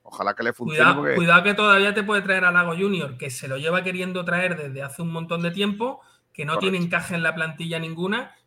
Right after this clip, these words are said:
Speaker 2: y que se lo va a traer, ¿eh? Al final
Speaker 1: Bueno,
Speaker 2: se lo va a
Speaker 1: eh,
Speaker 2: traer.
Speaker 1: tenemos cositas de debate en el día de hoy.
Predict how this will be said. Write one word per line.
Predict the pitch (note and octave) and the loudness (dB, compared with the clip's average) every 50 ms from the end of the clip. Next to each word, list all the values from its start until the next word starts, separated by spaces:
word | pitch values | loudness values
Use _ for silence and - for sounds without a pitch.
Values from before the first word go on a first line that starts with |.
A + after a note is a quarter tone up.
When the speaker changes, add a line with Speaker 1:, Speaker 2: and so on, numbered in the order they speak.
| _ | _
Speaker 2:
y | - - | -20 -20
que | - - | -16 -14
se | B2+ - - - | -12 -12 -10 -12
lo | A2 - | -12 -14
va | G#2+ A#2 | -14 -14
a | |
traer, | A#2+ A#2+ A#2 A2+ C3+ D3 C3 A#2 | -12 -10 -8 -6 -6 -4 -6 -6
¿eh? | A2 B2+ - _ _ _ _ _ _ _ _ _ _ _ _ | -8 -12 -18 _ _ _ _ _ _ _ _ _ _ _ _
Al | - - | -20 -18
final | - - B2 A#2+ C#3+ | -14 -8 0 6 8
Speaker 1:
Bueno, | D#3 D#3+ D#3+ D#3 | 8 8 8 8
Speaker 2:
se | |
lo | D3+ F3 | 6 8
va | D#3+ | 6
a | D#3 | 6
Speaker 1:
eh, | D3+ | 6
Speaker 2:
traer. | D3+ D#3 D#3 D3 - - _ _ _ _ _ _ _ _ _ | 6 4 4 2 0 -6 _ _ _ _ _ _ _ _ _
Speaker 1:
tenemos | - C#3 C3+ D#3+ F#3+ G3+ - | -6 -4 -2 0 0 -2 0
cositas | - G3 - G#3+ G3 G3 F#3 E3 | -2 -4 -2 -2 0 0 0 0
de | D#3+ F#3 | 2 0
debate | F3+ F3+ F3 F#3 F#3 F3 F3 | 2 4 4 4 4 4 2
en | E3+ E3+ | -2 -2
el | E3+ E3 | -2 -2
día | E3 F3 E3 | 0 0 2
de | D#3+ D#3 D#3+ F3 | 2 4 4 4
hoy. | F#3+ G3 F#3+ F#3+ G3 G#3+ A#3+ B3+ C#4 - | 4 4 2 2 0 0 -2 -6 -8 -12